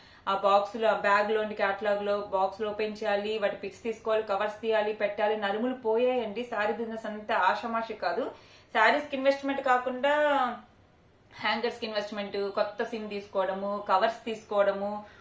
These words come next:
వాటికి కూడా ఇన్వెస్ట్‌మెంట్ అయింది. So ఇవే కాకుండా కవర్స్ కూడా ఇన్వెస్ట్‌మెంట్ చేశాను అనమాట. ఇప్పుడు ఫైనల్ గా ఏమైందంటే, ఇప్పుడు నా దగ్గర ఏదైతే స్టాక్ ఉందో అదంతా ఆదాయం.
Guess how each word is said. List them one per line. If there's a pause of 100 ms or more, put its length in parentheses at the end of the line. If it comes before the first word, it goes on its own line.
(140)
వాటికి
కూడా
ఇన్వెస్ట్‌మెంట్
అయింది. (380)
So
ఇవే
కాకుండా
కవర్స్
కూడా
ఇన్వెస్ట్‌మెంట్
చేశాను
అనమాట.
ఇప్పుడు
ఫైనల్
గా
ఏమైందంటే, (340)
ఇప్పుడు
నా
దగ్గర
ఏదైతే
స్టాక్
ఉందో
అదంతా
ఆదాయం.